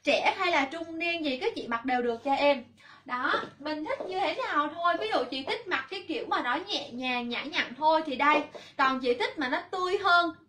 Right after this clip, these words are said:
trẻ hơn, em cũng có nữa nha, nhiều kiểu cho mình lựa chọn lắm. Vest em mới về cái này cũng đang sale nè. Đây, em mới về cái caro xanh bơ này rất là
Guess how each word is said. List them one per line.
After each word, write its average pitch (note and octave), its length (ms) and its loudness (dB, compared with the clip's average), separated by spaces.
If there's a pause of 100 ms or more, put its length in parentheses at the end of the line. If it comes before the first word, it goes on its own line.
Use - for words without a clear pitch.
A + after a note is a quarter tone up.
trẻ B3 300 0
hơn, F4 300 6
em D4 180 2
cũng A#3+ 180 -4
có C4+ 240 0
nữa A#3+ 340 -2
nha, C4+ 200 2
nhiều C4+ 320 2
kiểu A#3 220 -6
cho E4 80 2
mình C4 160 -2
lựa G3+ 120 -4
chọn A3+ 280 -2
lắm. A#3 260 2 (380)
Vest E4 260 4
em D#4+ 180 6
mới D4+ 160 4
về F#4 340 4
cái F4 140 -6
này D4+ 220 0
cũng B3+ 160 -6
đang D#4 280 -2
sale C#4+ 200 0 (120)
nè. B3 100 -4 (1160)
Đây, C#4 160 4 (360)
em E4 200 6
mới D#4 140 8
về G4 340 4
cái G#4+ 140 -2
caro D#4+ 400 4
xanh D#4+ 220 2
bơ D#4 240 8
này B3 140 2
rất A#4+ 140 0
là G4 100 6